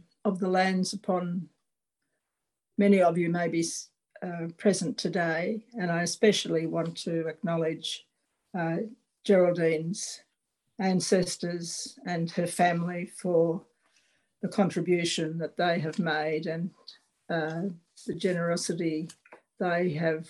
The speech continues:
um, contributed to, uh, the endeavour that's known as Aboriginal Affairs in Victoria.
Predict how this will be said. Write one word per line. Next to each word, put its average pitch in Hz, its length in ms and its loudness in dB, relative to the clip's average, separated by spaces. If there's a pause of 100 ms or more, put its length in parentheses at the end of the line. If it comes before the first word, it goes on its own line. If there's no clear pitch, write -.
(140)
um, 170 420 0 (580)
contributed 170 880 2
to, 170 600 0
uh, 170 180 -4
the 170 180 0
endeavour 170 560 0 (200)
that's - 520 -10
known 180 260 2
as 170 160 -2
Aboriginal 180 460 0
Affairs 175 400 -2
in 165 120 -4
Victoria. 165 680 -2